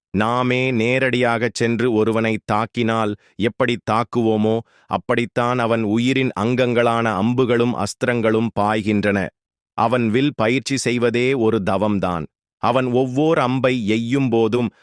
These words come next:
தன் உயிரின் ஒரு பகுதியையே எய்கிறான். அந்த அளவுக்கு தனுர்வேதத்தை தன்னுள் ஆழ்ந்து உணர்ந்திருக்கிறான். அதோடு வனவாசத்தில் இருந்தபோது அவன் மேற்கொண்ட தவத்தின் வலிமையும்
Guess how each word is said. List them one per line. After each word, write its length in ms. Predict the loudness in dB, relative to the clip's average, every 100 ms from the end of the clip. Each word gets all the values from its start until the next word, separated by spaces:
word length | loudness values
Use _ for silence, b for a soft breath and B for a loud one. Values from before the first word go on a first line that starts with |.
| b
தன் 180 | -2 0
உயிரின் 480 | 0 2 2 0 2
ஒரு 280 | 2 2 0
பகுதியையே 680 | 0 0 0 0 2 2 0
எய்கிறான். 640 | 0 0 0 0 0 -2 -6 B B
அந்த 300 | -2 0 0
அளவுக்கு 440 | 0 0 -2 -2 -2 -2
தனுர்வேதத்தை 800 | 0 0 0 0 0 -2 -2 -2
தன்னுள் 380 | -2 0 0 0
ஆழ்ந்து 560 | 0 0 0 0 2 2
உணர்ந்திருக்கிறான். 720 | 0 0 -2 0 0 0 -2 -6 b b
அதோடு 600 | -2 0 2 2 2 0 b b -4
வனவாசத்தில் 840 | -2 0 0 0 0 -4 -2 -2
இருந்தபோது 800 | 0 0 0 0 0 0 2 0 b b
அவன் 280 | -2 0 2
மேற்கொண்ட 560 | 0 -2 -2 -2 0 -2
தவத்தின் 520 | -2 -2 -2 -2 0
வலிமையும் 600 | 0 0 0 0 0 0